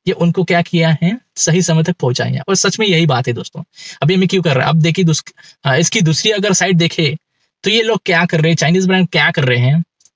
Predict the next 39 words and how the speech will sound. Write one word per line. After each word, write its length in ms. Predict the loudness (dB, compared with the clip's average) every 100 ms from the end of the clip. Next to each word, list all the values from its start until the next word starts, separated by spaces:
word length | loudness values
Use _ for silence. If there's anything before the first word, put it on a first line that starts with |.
| _
कैमरे 420 | -2 2 2 2 2
के 120 | 2
नाम 220 | 2 2
पर 140 | 2 2
भी 120 | 2
आपको 480 | 0 -4 _ 0 2
और 120 | 2
हमको 300 | 2 0 2
बेवकूफ़ 340 | 2 0 0 0
बना 220 | 0 -2
रहे 120 | -6
हैं। 60 | -8
अगर 200 | -2 -2
आपको 240 | -2 -2
ये 160 | 0 0
स-, 140 | -2 -12 -20 -10 -4
आ, 60 |
सच 240 | -2 -2 0
में 220 | 0 -2 -8 -8
आपको 220 | -6 -2 0
नहीं 180 | 2 2
मालूम 280 | 0 -2 -4
तो 160 | -2
ये 100 | 0
सच 280 | 0 0 0
है 60 | 0
बात 180 | -2 -4
दोस्तों, 320 | -10 -12 -14 -12 -6
ठीक 140 | -2
है 60 | -2
ना। 100 | -4 _ _ _ _ _ _
अब 140 | -2 2
OnePlus 420 | 2 2 2 0
की 100 | 0
अगर 160 | 2 2
बात 180 | 2 0
करते 240 | -2 0
हैं 100 | 0
तो 80 | 2